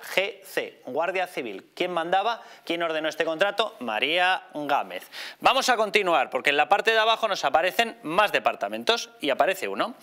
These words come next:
Departamento de Presidencia y Relaciones Institucionales. El gobierno directamente, ya incluso sin fundación. Es decir, recopilemos una fundación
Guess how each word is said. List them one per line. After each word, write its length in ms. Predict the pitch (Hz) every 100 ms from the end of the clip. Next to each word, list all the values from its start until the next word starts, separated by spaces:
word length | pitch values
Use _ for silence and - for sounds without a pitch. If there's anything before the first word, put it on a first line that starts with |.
| - - -
Departamento 640 | - 170 170 - 185 220 214
de 100 | 190
Presidencia 560 | 170 - 170 190 185
y 40 | 156
Relaciones 460 | 135 120 170 165
Institucionales. 760 | 160 - 151 139 107 92 92 - _ _
El 140 | 120 117
gobierno 440 | 120 147 175 175
directamente, 640 | 156 143 - 107 92 107 120
ya 240 | 214 -
incluso 400 | 135 139 202 214
sin 180 | - 160
fundación. 540 | - 147 139 151 104 - - - -
Es 160 | 226
decir, 260 | 233 - 120
recopilemos 760 | 143 175 170 214 214 117 104 - - - - -
una 240 | 214 233
fundación 720 | 208 202 180 196 240 262 247